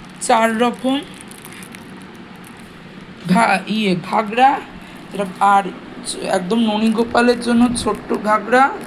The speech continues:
আর এই যে, যেটা দেখাচ্ছি, এটা প্রায় দু বছরের পুরানো। ভেবেছিলাম আমাদের রাধাকৃষ্ণকে ব-,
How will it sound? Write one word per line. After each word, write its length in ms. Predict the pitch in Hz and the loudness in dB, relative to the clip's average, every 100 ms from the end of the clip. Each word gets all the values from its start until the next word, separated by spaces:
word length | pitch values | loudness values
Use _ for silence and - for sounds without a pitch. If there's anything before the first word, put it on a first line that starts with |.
| - - - - - - - | -14 -14 -14 -14 -14 -14 -4
আর 340 | 208 214 208 202 - - - - - - - - - | 2 4 2 0 -8 -14 -14 -14 -14 -14 -14 -12 -4
এই 240 | 214 226 | -2 -2
যে, 140 | 220 | -2
যেটা 340 | 185 220 220 247 | -2 -4 0 2
দেখাচ্ছি, 920 | 220 220 240 240 - - - 269 294 - - - - - - - - | 2 2 2 0 -2 -2 2 2 2 -6 -10 -12 -14 -14 -14 -14 -6
এটা 400 | 208 226 254 247 - | -2 4 4 4 2
প্রায় 260 | 247 240 226 | 2 2 0
দু 260 | 180 208 196 | -4 -6 0
বছরের 460 | 233 233 254 254 262 - | 0 0 0 0 0 -4
পুরানো। 500 | 214 226 233 254 294 - - - - - - - | 0 4 4 4 2 -4 -12 -14 -14 -14 -12 -2
ভেবেছিলাম 600 | 196 220 233 233 240 247 | 2 4 2 2 4 4
আমাদের 300 | 233 226 233 | 4 4 4
রাধাকৃষ্ণকে 840 | 214 190 214 - - 254 233 254 202 | 4 4 0 0 -2 2 2 2 2
ব-, 220 | 196 202 | 4 4